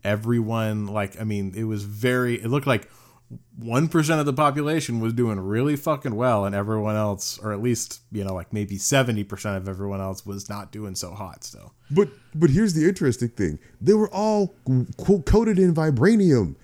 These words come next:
Speaker 2: Like, it was all in their clothes. It was like, so all
Speaker 1: Yeah, so
Speaker 2: of
Speaker 1: why
Speaker 2: them
Speaker 1: didn't th-, that's why
Speaker 2: were
Speaker 1: this shit
Speaker 2: richer
Speaker 1: didn't make sense, dude.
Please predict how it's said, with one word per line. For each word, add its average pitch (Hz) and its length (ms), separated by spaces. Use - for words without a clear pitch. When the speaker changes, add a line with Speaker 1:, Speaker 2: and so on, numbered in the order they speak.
Speaker 2:
Like, 120 160
it 123 80
was 135 140
all 123 260
in 117 80
their 95 140
clothes. 190 600
It 131 60
was 110 140
like, 113 180
so 160 240
all 214 220
Speaker 1:
Yeah, 311 100
so 311 140
Speaker 2:
of 156 100
Speaker 1:
why 196 160
Speaker 2:
them 180 80
Speaker 1:
didn't 190 200
th-, 175 180
that's 180 220
why 190 120
Speaker 2:
were 208 120
Speaker 1:
this 190 180
shit 170 80
Speaker 2:
richer 262 180
Speaker 1:
didn't 254 260
make 160 220
sense, 175 540
dude. 113 280